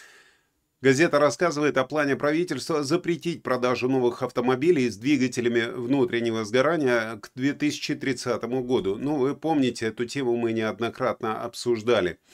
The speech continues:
Так вот, газета пишет, что производители таких автомобилей, а также лидеры отрасли продаж требуют, чтобы премьер-министр Риши Сунак пересмотрел этот временной график и, э, рискнул разрушительными экономическими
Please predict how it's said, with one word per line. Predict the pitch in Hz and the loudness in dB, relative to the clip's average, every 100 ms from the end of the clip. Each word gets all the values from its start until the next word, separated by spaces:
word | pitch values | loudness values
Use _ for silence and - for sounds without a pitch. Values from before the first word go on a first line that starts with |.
| - _ - | -20 _ -8
Так | 113 | -4
вот, | 135 120 | -2 2
газета | 123 120 156 156 139 | 2 4 0 -2 -4
пишет, | 180 151 - 127 | -2 -2 -2 -4
что | - 147 120 | -2 -2 0
производители | 127 135 110 117 123 127 175 143 120 | 0 0 2 2 2 0 -2 0 0
таких | 113 104 113 117 | 0 -4 -4 -4
автомобилей, | 113 113 120 117 156 127 | -4 -2 -2 0 2 4
а | 107 | 2
также | 104 123 107 120 110 135 | 2 -2 0 0 0 -4
лидеры | 123 127 110 120 117 131 | 0 0 2 2 2 -2
отрасли | 135 131 120 117 117 120 | 0 0 2 -2 -4 -4
продаж | 110 127 120 117 151 - | -4 -2 0 2 0 -2
требуют, | 131 135 139 156 | -4 -4 -2 -4
чтобы | - 151 139 | -4 -4 -4
премьер-министр | 139 151 180 156 135 127 113 - - - | -4 0 2 2 2 2 0 -4 -10 -4
Риши | 143 139 120 - 113 | 0 0 0 -2 -4
Сунак | - 165 196 190 - - _ _ | -2 2 2 0 -8 -20 _ _
пересмотрел | - 190 202 185 214 202 208 170 | -2 0 0 0 -2 -2 2 4
этот | 120 113 104 | 4 2 -6
временной | 107 120 123 135 127 110 | -4 -2 2 2 2 0
график | 120 113 123 139 165 185 - - - - | -2 0 2 2 0 -4 -6 -18 -20 -8
и, | 135 165 196 208 | -2 0 2 0
э, | 151 151 151 143 139 127 | 0 -2 -2 -2 -6 -2
рискнул | 156 185 151 - 151 170 160 - | 4 4 4 2 6 6 6 2
разрушительными | 139 143 131 156 - 131 - 117 117 117 110 | 2 2 2 0 0 -2 0 2 4 4 2
экономическими | 120 120 127 110 - 131 120 120 | 2 4 4 2 -4 0 2 2